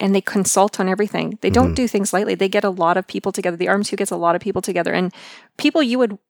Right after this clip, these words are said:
Speaker 1: like, someone just like you is on that council,
Speaker 2: Mm.
Speaker 1: you know,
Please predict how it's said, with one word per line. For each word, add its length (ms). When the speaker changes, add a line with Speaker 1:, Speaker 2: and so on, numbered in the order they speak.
Speaker 1:
like, 160
someone 340
just 240
like 180
you 280
is 120
on 160
that 180
council, 400
Speaker 2:
Mm. 300
Speaker 1:
you 80
know, 240